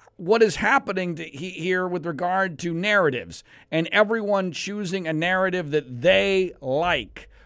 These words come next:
Facts be damned. In fact, that's what we're gonna entitle this podcast.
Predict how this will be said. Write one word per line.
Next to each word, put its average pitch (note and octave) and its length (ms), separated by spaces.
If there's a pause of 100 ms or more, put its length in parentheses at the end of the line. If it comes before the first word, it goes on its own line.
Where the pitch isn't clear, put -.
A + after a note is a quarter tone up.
Facts - 680
be E3 320
damned. C3+ 640
In B2 120
fact, D#3 300
that's E3 180
what D#3 160
we're D#3 80
gonna D3+ 200
entitle D#3 520
this C3 220
podcast. A2 640